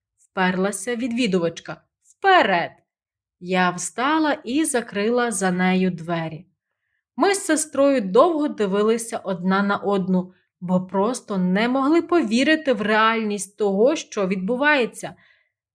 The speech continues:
Далі вирішила не просто прибирати, а знайти його сховок. Там справді було десять тисяч доларів, не дуже багато, але на скромне весілля вистачить.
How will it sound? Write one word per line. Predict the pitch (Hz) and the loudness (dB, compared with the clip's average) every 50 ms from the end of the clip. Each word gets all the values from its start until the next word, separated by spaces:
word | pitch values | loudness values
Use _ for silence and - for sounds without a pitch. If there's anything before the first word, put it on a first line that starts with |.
| _ _ - 247 | _ _ 0 2
Далі | 302 359 359 330 311 254 | 2 2 2 2 0 0
вирішила | 196 220 254 269 285 277 - 254 247 233 | 2 2 2 2 0 -2 0 0 0 0
не | 220 208 202 196 | 2 2 0 -2
просто | 190 - 247 302 339 339 - - 294 247 220 190 - - - | 0 2 2 2 2 2 0 0 2 2 2 0 -6 -10 -6
прибирати, | 214 208 202 214 220 233 233 214 190 180 180 - 175 - - | -4 -2 0 0 2 2 4 4 2 2 0 -6 -14 -12 -6
а | - 214 277 339 349 | -2 2 2 2 2
знайти | 339 - 226 208 202 190 190 - 196 208 226 | 0 -2 -4 -4 -4 -4 -6 -4 -2 -2 0
його | 226 214 185 175 190 190 | 0 0 0 0 0 -2
сховок. | 196 - - - 202 180 170 - - 107 107 - _ _ - - - - _ _ _ _ _ - | -2 -4 -6 -2 0 0 0 0 -2 -8 -12 -14 _ _ -20 -20 -20 -20 _ _ _ _ _ -2
Там | 330 370 381 359 | 0 0 0 -2
справді | - - - 247 208 185 170 175 190 | -4 -2 0 2 2 2 2 -2 -2
було | 175 196 202 214 233 226 | 0 0 2 2 2 2
десять | 196 180 208 220 247 269 254 - 220 185 190 - | 2 2 2 2 2 0 -2 -4 -6 -8 -8 -6
тисяч | 202 196 196 196 196 190 185 | -6 -6 -6 -6 -8 -8 -6
доларів, | 190 185 269 330 359 339 320 302 302 294 269 294 - - - - _ _ - | -4 0 2 2 4 4 4 2 0 0 -4 -8 -16 -20 -20 -20 _ _ -2
не | 370 381 320 | 0 0 0
дуже | 214 214 226 233 226 220 | 0 0 -2 0 0 0
багато, | 202 214 208 208 214 214 214 208 - 208 - - | 2 2 2 4 4 2 2 0 -2 -6 -2 2
але | 233 320 370 330 285 247 | 2 4 4 4 2 0
на | 202 190 202 220 226 | 0 0 -2 -2 -4
скромне | - - - 220 240 277 294 277 226 | -6 -8 -4 -2 0 0 0 0 0
весілля | 190 185 185 185 - - 220 214 220 214 214 | 2 0 0 -2 -2 -2 -2 -2 0 0 0
вистачить. | 185 185 180 180 175 - - 165 156 - 165 156 | 2 2 0 0 0 -4 -10 -14 -16 -16 -18 -20